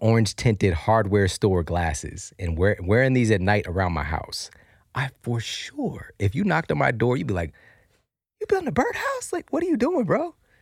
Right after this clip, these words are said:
You build, you building a stool? Huh?" No, I wasn't building a stool. I was just trying to protect my,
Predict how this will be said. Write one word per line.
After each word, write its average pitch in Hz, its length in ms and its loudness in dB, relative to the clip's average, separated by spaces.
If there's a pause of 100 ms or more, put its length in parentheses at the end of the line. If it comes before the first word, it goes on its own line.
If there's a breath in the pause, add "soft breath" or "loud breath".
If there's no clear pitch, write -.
(160)
You 202 80 -6
build, 294 240 0
you 202 80 0
building 226 200 2
a 185 40 2
stool? 302 480 0 (400)
Huh?" 269 240 -2 (420 soft breath)
No, 156 240 4
I 113 80 4
wasn't 131 300 2
building 104 200 4
a 87 40 0
stool. 107 380 0
I 87 60 0
was 95 140 0
just 95 140 -2
trying 113 160 2
to 110 60 -2
protect - 380 -2
my, 107 300 4